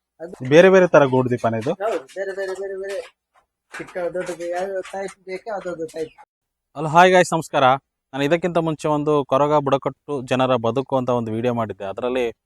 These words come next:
Speaker 2: ಅವರ ಕುಲಕಸುಬು, ಅವರು ಬದುಕಿಗೆ ಏನ್ ಮಾಡ್ಕೊಂಡಿದ್ದಾರೆ ಅನ್ನೋ ಒಂದು ಸ್ಫೂರ್ತಿಯಾದ ಒಂದು ವಿಡಿಯೋ ಮಾಡಿದ್ದೀನಿ. ಅದು ಯಾರೆಲ್ಲ ನೋಡಿಲ್ಲ, ನಾನು ಕೆಳಗೆ ಡಿಸ್ಕ್ರಿಪ್ಷನ್ ಅಲ್ಲಿ ಲಿಂಕ್ ಹಾಕಿರ್ತೀನಿ, ಅಲ್ಲಿ ಹೋಗಿ ನೀವು ಕ್ಲಿಕ್ ಮಾಡಿ ಅದನ್ನ ನೋಡ್ಬೋದು. ವಿಡಿಯೋದಲ್ಲಿ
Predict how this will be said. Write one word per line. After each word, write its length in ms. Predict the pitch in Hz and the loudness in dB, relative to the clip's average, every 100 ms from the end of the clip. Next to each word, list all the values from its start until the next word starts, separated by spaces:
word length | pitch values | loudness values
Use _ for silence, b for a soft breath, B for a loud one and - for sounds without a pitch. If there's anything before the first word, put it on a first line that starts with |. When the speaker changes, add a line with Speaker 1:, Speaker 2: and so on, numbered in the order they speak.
| _ _ _ _ | _ _ _ _
Speaker 2:
ಅವರ 280 | 110 117 123 | -6 0 2
ಕುಲಕಸುಬು, 760 | 117 139 147 147 - 139 147 - _ 120 | 2 0 0 0 -2 -2 -2 -4 _ -4
ಅವರು 320 | 127 131 120 | 2 4 4
ಬದುಕಿಗೆ 460 | 120 139 165 139 | 2 0 -2 0
ಏನ್ 140 | 139 143 | 0 2
ಮಾಡ್ಕೊಂಡಿದ್ದಾರೆ 520 | 135 127 151 139 131 | 0 -2 -2 0 2
ಅನ್ನೋ 180 | 131 127 | 0 -2
ಒಂದು 540 | 123 117 120 117 110 | -4 -4 -2 -2 -2
ಸ್ಫೂರ್ತಿಯಾದ 420 | 107 175 175 165 147 | -2 -2 2 2 4
ಒಂದು 220 | 139 123 | 2 0
ವಿಡಿಯೋ 280 | 131 147 139 | -2 0 0
ಮಾಡಿದ್ದೀನಿ. 460 | 120 104 98 104 127 _ _ _ _ | -2 -4 -10 -14 -18 _ _ _ _
ಅದು 120 | 127 | -2
ಯಾರೆಲ್ಲ 320 | 135 151 185 175 | 4 6 6 6
ನೋಡಿಲ್ಲ, 360 | 160 160 147 147 143 | 4 2 4 2 2
ನಾನು 260 | 131 131 127 | 0 0 0
ಕೆಳಗೆ 300 | 127 143 135 | 2 2 2
ಡಿಸ್ಕ್ರಿಪ್ಷನ್ 500 | 131 - 156 - 151 | 0 -4 -8 -4 -2
ಅಲ್ಲಿ 280 | 135 135 127 | 0 0 -2
ಲಿಂಕ್ 260 | 123 143 | -2 0
ಹಾಕಿರ್ತೀನಿ, 520 | 143 - 117 113 113 120 - _ _ | -2 -2 -8 -10 -10 -10 -12 _ _
ಅಲ್ಲಿ 160 | 117 127 | -6 0
ಹೋಗಿ 300 | 131 131 131 | 2 2 0
ನೀವು 340 | 127 123 120 | -4 -6 -10
ಕ್ಲಿಕ್ 260 | 113 123 - | -12 -16 -10
ಮಾಡಿ 260 | 127 123 123 110 _ _ _ - | -4 -2 -2 -4 _ _ _ -10
ಅದನ್ನ 160 | 123 123 | -2 4
ನೋಡ್ಬೋದು. 500 | 147 143 131 104 123 - _ _ - | 4 4 2 2 -4 -6 _ _ 2
ವಿಡಿಯೋದಲ್ಲಿ 520 | 185 170 170 160 | 4 6 6 4